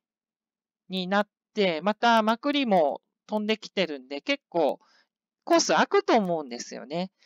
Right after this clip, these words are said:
そうするとこの二人が別線ながらも不気味に突っ込んでくるという見通しをしております。で、一応平原も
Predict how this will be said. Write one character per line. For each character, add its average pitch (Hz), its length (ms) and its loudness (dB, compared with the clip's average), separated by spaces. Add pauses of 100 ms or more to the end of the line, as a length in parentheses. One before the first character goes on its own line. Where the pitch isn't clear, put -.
(140)
そ - 180 -4
う - 20 -2
す 440 100 -6
る 427 120 0
と 392 120 0
こ 262 160 0
の 277 80 2
二 320 240 2
人 220 300 -2 (180)
が 208 220 2
別 202 220 0
線 277 180 -2
な 277 120 2
が 269 80 0
ら 180 120 2
も 127 160 -4
不 135 160 -6
気 175 160 -12
味 170 160 -10
に 160 180 -12
突 - 80 -14
っ 202 140 -2
込 180 40 -2
ん - 40 -6
で 127 120 -8 (200)
く - 100 -12
る 139 140 -10
と 120 160 -10
い 113 200 -10
う 110 120 -14 (560)
見 151 100 -18
通 165 160 -4
し 151 140 -6
を 139 80 -4
し - 100 -4
て 170 80 -4
お 165 60 0
り 151 100 -4
ま 147 180 -2
す。 - 200 -16 (280)
で、 370 160 -4
一 349 200 0
応 381 80 4
平 254 400 -2
原 262 240 2
も 165 360 2